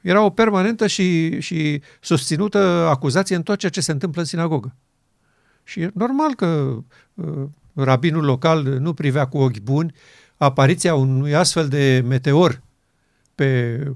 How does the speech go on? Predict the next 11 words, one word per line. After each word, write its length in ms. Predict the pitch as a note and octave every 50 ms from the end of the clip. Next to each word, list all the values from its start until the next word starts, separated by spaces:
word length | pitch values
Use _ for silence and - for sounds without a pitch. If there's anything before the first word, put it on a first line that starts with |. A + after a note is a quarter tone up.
| - _ _ _
orizontul 600 | - D3 C#3+ C#3 C3+ A#2+ D#3 E3+ D3+ C3+ C#3 B2
clar 300 | - - D#3+ D#3+ D#3+ D#3+
și 120 | C#3 - E3
luminos 640 | C3+ B2+ C3 B2 B2+ B2+ D#3 F3 E3+ - - - -
al, 220 | D#3 C#3+ C#3+ C#3+
uh, 260 | D3 C#3+ C3+ C3+ C#3 - _ _ _ _
galaxiei 540 | - - B2 C#3 C3+ C#3 C3+ - - D#3+ D3
lor. 260 | C#3 B2 A2 G#2+ - _ _ _ _ _ _ _ _ _ _ _ _ _ _ _ _ _ _ _ _
Da. 220 | - C4 A3 F3 - _ _ _ _ _ _ _ _ _ _ _ _ _ _ _ _ _ _ _ _ _ _ - -
Opoziția 500 | - F3+ E3+ - F#3 F3+ G#3+ F#3+ - F3+
era 480 | E3+ E3+ F3 F3 E3 D#3+ E3+ - -